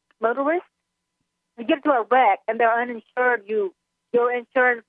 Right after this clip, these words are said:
companies wind up covering some of their fees, 'cause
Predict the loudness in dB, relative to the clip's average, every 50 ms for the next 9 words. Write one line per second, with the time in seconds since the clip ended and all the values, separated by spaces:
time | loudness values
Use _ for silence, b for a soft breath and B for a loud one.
0 | _ _ -4 -2 -2 -2 -2 -4 -4 -4 -6 -6 -8 -8 -4 -4 -4 -6 -4 -4
1 | -2 -2 -2 0 -2 -4 -4 _ _ -2 0 0 0 -2 -2 -2 -2 0 0 0
2 | 0 0 -2 -4 -6 _ _ _ _ _ _ _ _ _ _ _ _ _ _ _
3 | -4 -4 -4 -4 -4 -4 -6 -6 _ _ _ _ _ _ _ -6 -4 -4